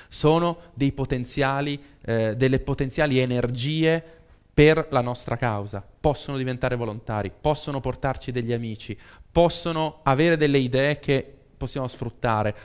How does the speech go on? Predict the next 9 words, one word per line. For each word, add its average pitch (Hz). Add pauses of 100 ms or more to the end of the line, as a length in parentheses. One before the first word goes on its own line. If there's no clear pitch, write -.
(280)
possono 202
entrare 170
nel 156
direttivo, 135 (200)
possono 196
fare 185
gli 175
ambasciatori. 156 (280)
Insomma, 156